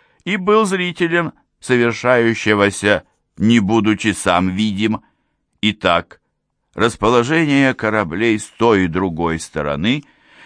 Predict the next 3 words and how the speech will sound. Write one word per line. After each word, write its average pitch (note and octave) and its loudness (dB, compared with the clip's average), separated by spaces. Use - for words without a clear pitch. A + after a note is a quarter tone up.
имело D3+ 0
вышеуказанный G#2 -2
вид». F#2+ -4